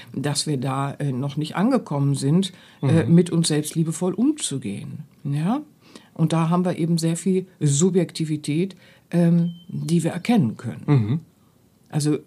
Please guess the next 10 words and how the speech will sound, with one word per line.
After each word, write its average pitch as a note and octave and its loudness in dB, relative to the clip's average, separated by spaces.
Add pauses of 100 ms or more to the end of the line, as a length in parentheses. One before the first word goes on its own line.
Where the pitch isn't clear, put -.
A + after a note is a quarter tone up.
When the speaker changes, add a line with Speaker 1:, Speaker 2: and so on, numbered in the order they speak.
(120)
Speaker 1:
das E3 2
bedeutet E3+ 0
auch, F#3 0 (160)
mit F#3+ 4
emotionaler F#3 6
Intelligenz C#3 -2
kann D#3 -2
ich - -6
meine C3 2
Emotionen A3 2